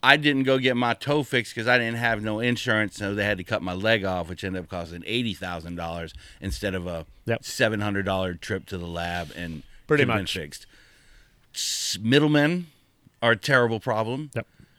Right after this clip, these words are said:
Speaker 1: These guys that are always glomming on and taking a chunk out of everything, privatizing prisons, schools, all of it insanity. How do we allow that? Oh,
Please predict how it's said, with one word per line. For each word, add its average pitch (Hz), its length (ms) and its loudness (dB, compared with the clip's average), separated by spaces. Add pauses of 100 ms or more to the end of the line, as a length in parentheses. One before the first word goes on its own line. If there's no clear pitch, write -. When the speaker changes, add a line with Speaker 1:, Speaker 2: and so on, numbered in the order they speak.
(200)
Speaker 1:
These 104 180 -8
guys 117 320 4
that 110 100 0
are 104 80 2
always 110 260 0
glomming 107 420 0
on 110 160 0
and 95 120 -4
taking 107 220 -2
a 101 60 -4
chunk 107 220 -4
out 98 100 0
of 95 80 -2
everything, 120 640 -2
privatizing 117 1000 4 (600)
prisons, 131 840 2 (680)
schools, 127 960 4 (760)
all 131 200 8
of 117 80 4
it 110 160 2 (160)
insanity. 110 800 0 (680)
How 120 200 2
do 120 80 2
we 113 100 0
allow 101 360 -2
that? 104 260 -2 (240)
Oh, 135 300 6